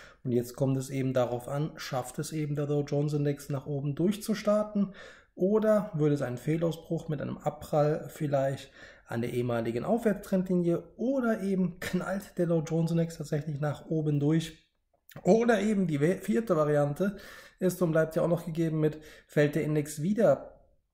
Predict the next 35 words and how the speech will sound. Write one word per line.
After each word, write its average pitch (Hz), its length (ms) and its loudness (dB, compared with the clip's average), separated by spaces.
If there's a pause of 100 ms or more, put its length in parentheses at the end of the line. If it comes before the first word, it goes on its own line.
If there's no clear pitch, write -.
(340)
in 170 100 4
den 170 100 4
alten 170 240 0
Abwärtstrend 185 560 0
zurück. 117 340 -4
Das 139 280 -4
wäre 143 200 0
eben 139 240 -4
auch 123 260 -4
kritisch. - 440 -8
Aber 135 180 4
Sie 147 140 -2
sehen, 220 320 2 (260)
es - 120 -16
gibt 175 160 -4
viele 214 140 8
Möglichkeiten, 214 680 2
doch 170 260 2 (280)
die 147 180 -4
derzeitige 175 560 2
Tendenz 160 640 0
geht 156 320 -6
auf 147 140 -4
jeden 151 220 0
Fall - 220 -8
in 156 100 -4
Richtung 147 420 -2
der 135 80 2
Bullen, 139 400 4 (420)
die 139 80 -2
sich 135 220 -6
hier 127 400 -2 (320)
weiterhin 135 680 -4
stark - 840 -8
aufstellen. 87 840 -6